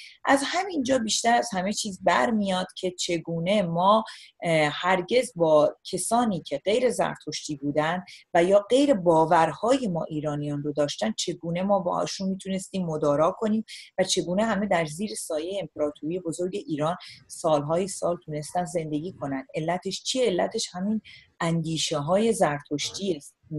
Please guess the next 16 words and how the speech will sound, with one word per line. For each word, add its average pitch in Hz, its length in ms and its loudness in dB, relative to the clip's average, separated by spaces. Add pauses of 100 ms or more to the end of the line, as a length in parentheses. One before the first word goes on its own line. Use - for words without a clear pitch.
(100)
که 156 240 -2
در 143 240 2 (300)
بین 233 340 6
مردم 175 420 4
ایران 175 380 0
رواج 160 380 2 (100)
پیدا 220 260 2
کرد. 240 260 2 (240)
و 202 80 6
خود 302 340 4
این 359 200 4
اندیشه‌های 285 480 4
زرتشتی 233 540 2
از 233 200 2
کجا 226 220 4
اومد؟ 214 320 4